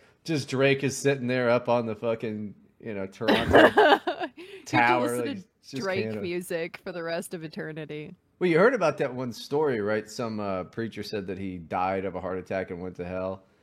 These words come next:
Speaker 1: And it's, uh, uh, no, it was Rihanna, uh, Rihanna's, uh, Umbrella that kept playing over and over and over.
Speaker 2: Oh, I
Speaker 1: I love
Speaker 2: believe
Speaker 1: that
Speaker 2: it.
Speaker 1: song.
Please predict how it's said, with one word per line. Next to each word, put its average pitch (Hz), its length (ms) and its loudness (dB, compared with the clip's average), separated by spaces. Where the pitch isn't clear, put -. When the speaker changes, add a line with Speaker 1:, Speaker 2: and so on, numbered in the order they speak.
Speaker 1:
And 95 400 -4
it's, 87 280 -10
uh, 82 400 -4
uh, 87 320 -8
no, 101 160 -10
it 92 60 -8
was 95 160 -10
Rihanna, 101 640 -4
uh, 95 360 -2
Rihanna's, 101 600 -4
uh, 85 260 -4
Umbrella 95 720 -4
that - 180 -12
kept - 320 -8
playing 87 440 -6
over 202 280 -6
and 269 100 8
over 277 80 12
and 220 300 12
over. 185 160 8
Speaker 2:
Oh, 165 340 2
I - 60 2
Speaker 1:
I 285 40 8
love 285 200 6
Speaker 2:
believe 165 160 0
Speaker 1:
that 160 140 -2
Speaker 2:
it. 165 40 -4
Speaker 1:
song. 101 220 -12